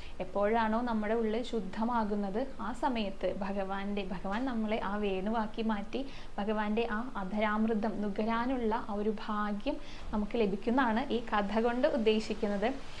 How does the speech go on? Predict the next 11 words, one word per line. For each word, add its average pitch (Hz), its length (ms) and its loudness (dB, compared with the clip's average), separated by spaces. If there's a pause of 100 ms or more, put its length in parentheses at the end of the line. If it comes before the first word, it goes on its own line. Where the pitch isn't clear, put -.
(140)
നമുക്ക് 240 200 2
എല്ലാവർക്കും 254 580 4
അങ്ങനെ 226 360 2
തന്നെ 226 260 0
ആകാൻ 202 320 -2
സാധിക്കട്ടെ 208 680 -2
അല്ലേ? 190 220 0 (400)
പിന്നെ 269 220 4
വേറൊരു 294 540 8
കാര്യം 254 400 4
കൂടെ 233 320 0